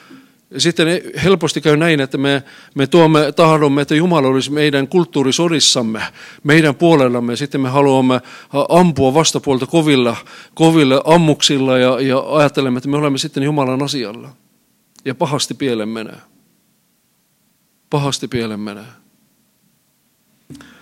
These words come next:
Ja juuri tätä silmällä pitäen, että meillä on sellaiset taipumukset, me, me helposti ikään kuin jakaudutaan i-, ihmisinä ylipäänsä sellaisiin niin kuin heimoihin, jossa sitten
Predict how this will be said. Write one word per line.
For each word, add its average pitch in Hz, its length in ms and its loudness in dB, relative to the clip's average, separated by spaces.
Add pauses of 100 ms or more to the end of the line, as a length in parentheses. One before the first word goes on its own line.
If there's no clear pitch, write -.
(1600)
Ja 131 340 2 (1400)
juuri 156 300 2
tätä 180 360 4
silmällä 147 420 0
pitäen, 110 460 -2
että 113 160 -6
meillä 135 200 0
on 135 80 0
sellaiset 135 420 0
taipumukset, 117 680 0
me, 123 240 -6
me 123 180 -6
helposti 135 520 -4 (400)
ikään 135 200 -6
kuin 135 160 -2
jakaudutaan 123 720 2
i-, 131 260 -12
ihmisinä 135 440 -4
ylipäänsä 127 800 -4 (400)
sellaisiin 120 500 -2
niin 113 100 -6
kuin 117 220 -10
heimoihin, 120 720 2
jossa 120 260 -4
sitten 113 360 -8